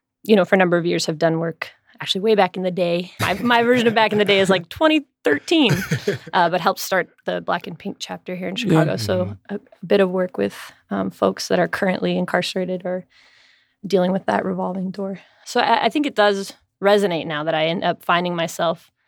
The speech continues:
Speaker 1: I've had to learn, like, what does it mean to support someone?
Speaker 3: Yeah.
Speaker 1: Um, across, across m-, many varieties of things. And, um, I think what's,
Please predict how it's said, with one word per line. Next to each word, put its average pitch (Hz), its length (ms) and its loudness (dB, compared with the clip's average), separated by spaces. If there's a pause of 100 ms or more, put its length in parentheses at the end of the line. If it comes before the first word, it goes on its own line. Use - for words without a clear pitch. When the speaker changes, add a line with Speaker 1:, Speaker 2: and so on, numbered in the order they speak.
(340)
Speaker 1:
I've 156 100 -8
had 185 220 0
to 185 80 0
learn, 175 300 0
like, 170 220 -6
what 208 120 -2
does 269 200 0
it - 160 -2
mean 294 200 6
to 254 160 -4
support - 460 -4
someone? 175 480 -6
Speaker 3:
Yeah. 170 480 4
Speaker 1:
Um, 170 200 -4 (1120)
across, - 680 -2
across - 640 -6
m-, 190 240 -4 (160)
many 202 240 4
varieties 185 560 2
of 170 120 -8
things. 208 360 -2
And, 240 280 2 (680)
um, 220 540 4 (680)
I 247 80 0
think 339 200 4
what's, 247 360 0